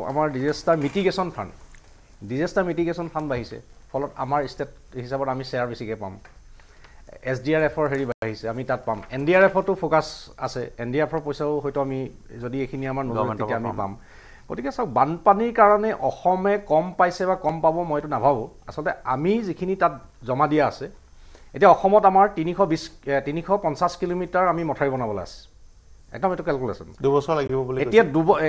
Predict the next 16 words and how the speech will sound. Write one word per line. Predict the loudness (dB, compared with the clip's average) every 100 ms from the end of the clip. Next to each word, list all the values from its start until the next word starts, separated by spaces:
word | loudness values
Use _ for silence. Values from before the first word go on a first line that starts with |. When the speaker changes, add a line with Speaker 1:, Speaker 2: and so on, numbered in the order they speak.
| -2
Speaker 1:
এতিয়া | 0 0
Speaker 3:
দুবছৰ |
Speaker 1:
দুশ | 2 2 2
কিলোমিটাৰটো | 4 4 4 4 2 -2 -2
মুখ্যমন্ত্ৰী | 2 2 4 4
ডাঙৰীয়াই | 4 4
ইতিমধ্যে | 2 0 -2
চেংচন | -2 -2 0
দি | 0
দিলে, | 0 0
এইটো | 0 -2
অক্টোবৰৰ | 0 -2 0
পৰা | 0
ষ্টাৰ্ট | 2 4
হৈ | 4
যাব। | 2